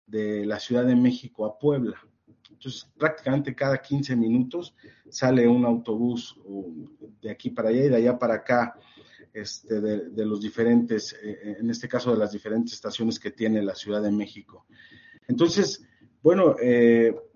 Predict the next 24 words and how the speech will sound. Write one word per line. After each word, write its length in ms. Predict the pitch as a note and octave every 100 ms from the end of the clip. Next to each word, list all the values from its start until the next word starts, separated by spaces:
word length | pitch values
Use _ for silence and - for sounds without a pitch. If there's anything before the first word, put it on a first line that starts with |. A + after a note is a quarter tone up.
| _ _
todas 320 | F3+ F#3 D3+
estas, 380 | F3+ - D3+ -
eh, 160 | B2+
grandes, 560 | B2+ C#3 D3+ D3+ D3 C3+
eh, 360 | A2+ A#2 A2+ G2+
ventajas 720 | G#2+ B2 C3 B2 D3 D#3 C#3
competitivas 680 | B2+ A#2+ A#2+ A#2 C3 C#3+ C#3
hacen 240 | C#3 C3+
que, 400 | A2+ G#2+ F#2 D#2+
que 80 | A2
seamos 460 | - B2 C3 B2+ A#2+
un, 280 | A#2+ A2+
un 160 | - A#2+
gran 220 | A#2 A#2
destino 420 | A2+ - A#2 A2+
para 380 | - G2+ F#2 F2+ _ _ _ _
desarrollar 560 | G2 F#2+ A2+ A2+ A#2 A2+
eventos. 440 | A2 G#2+ G#2+ -
Les 140 | A2 -
platicaba 500 | A#2 A2+ - D3 D3
de 120 | C3
la 360 | A2+ G#2 F#2 F2+
infraestructura 600 | A2 G#2 A2 A2 - C3+ C3+
hotelera. 580 | B2+ G#2+ A2 A#2 A2